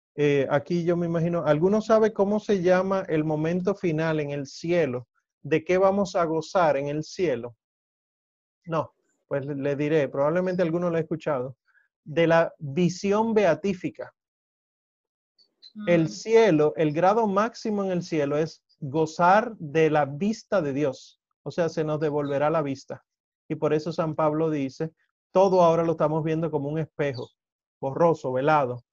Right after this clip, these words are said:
Speaker 1: pero llegará un momento en que lo veremos a él tal cual es". Pues, eh, la visión beatífica es el disfrute máximo ya final en el cielo,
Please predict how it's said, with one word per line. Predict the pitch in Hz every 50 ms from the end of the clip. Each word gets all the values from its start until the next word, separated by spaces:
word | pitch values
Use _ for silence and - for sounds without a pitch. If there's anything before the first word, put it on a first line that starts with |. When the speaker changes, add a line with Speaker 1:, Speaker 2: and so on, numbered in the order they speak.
| _ _ _ _ -
Speaker 1:
pero | 160 147 143
llegará | 139 143 139 143 147 147 156
un | 170
momento | 175 175 165 160 160 160 156
en | 156 147
que | 147
lo | 147
veremos | 139 139 139 139 143 151 156 156
a | 147 143
él | 143 135
tal | - 143 135 135
cual | - 147 139 135
es". | 123 120 117 - - _ _ _ _ _ _ -
Pues, | 151 143 143 143 143 - - _ _ _ _ _ -
eh, | 156 147 143 135
la | 135 147 143
visión | 139 143 139 - - 165 165 170
beatífica | 175 185 170 165 165 202 196 175 165 151 - 156 143 147
es | 151 160
el | 160 156
disfrute | 151 156 156 - 160 170 156 180 170
máximo | 165 170 180 175 180 - 165 147 147 143
ya | 143 156 156 156
final | - - 147 143 147 160 170 156 143 143 156 156 - _ _ _ _ -
en | 147 147 147
el | 147 143 135
cielo, | - - 196 180 156 135 131 156